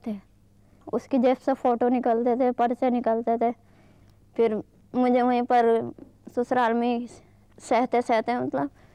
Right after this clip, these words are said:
टीवी की बीमारी भी हो गई थी, इलाज कराने के लिए भी मना कर दिया था, कह दिया था कि "हम इलाज नहीं कराएंगे।"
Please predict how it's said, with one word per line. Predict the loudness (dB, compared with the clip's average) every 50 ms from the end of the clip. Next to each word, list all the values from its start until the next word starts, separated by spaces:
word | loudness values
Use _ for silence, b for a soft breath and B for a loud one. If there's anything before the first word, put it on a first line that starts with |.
| b b b b b b b -2
टीवी | 0 2 2 2 2
की | 2 0
बीमारी | 0 0 0 0 0 0 2 0 0
भी | 0 0 0
हो | 2 2 2
गई | 2 0 0
थी, | -2 -4 -8 -8 _ _ _ _ _ _ _ _ _ _ _ _ _ -8
इलाज | -2 0 2 4 4 2 0 0
कराने | 0 0 0 0 0 0 -2 -2
के | -2
लिए | -2 -2 0
भी | 0 0
मना | 0 0 0 -2 -2
कर | -2 -2 -4 -2
दिया | -2 -4 -4
था, | -4 -6 -8 -8 _ _ _ _ _ _ -6
कह | -2 0 0
दिया | 2 0 0 0
था | 0 0
कि | 0 0
"हम | -2 -2 -2 -2 -2 -2
इलाज | -2 -2 -2 0 0 -2
नहीं | -2 -4 -4
कराएंगे।" | -4 -4 -4 -4 -4 -6 -6 -6 -8